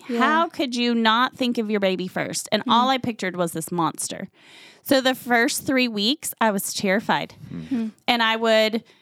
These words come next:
Speaker 2: do all things different so that I didn't have to meet him, and the baby would still get to go to visitation. And on, like, week four, I was not able, they were not able to accommodate me anymore.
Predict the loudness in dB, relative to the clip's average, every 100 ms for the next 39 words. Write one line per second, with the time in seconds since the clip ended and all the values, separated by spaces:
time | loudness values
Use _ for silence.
0 | _ -12 0 0 0 2 4 6 6 4
1 | 2 0 -2 0 -2 0 0 2 2 2
2 | 0 0 2 4 4 2 0 0 0 0
3 | 2 2 2 2 -2 -6 -2 0 2 0
4 | -4 -12 _ _ _ _ _ _ _ _
5 | -2 2 2 2 -2 -2 0 2 0 -2
6 | -2 0 0 -2 0 0 2 0 0 -6
7 | -6 0 2 2 -2 0 0 0 -2 2
8 | 4 4 2 -2 -2 2 2 2 -2 0
9 | 0 0 -2 -8 -16 _ _ _ _ _
10 | _ _ _ 0 2 4 4 2 0 0
11 | -2 -2 -2 0 0 0 -2 -2 -2 0
12 | -2 -4 -6 -8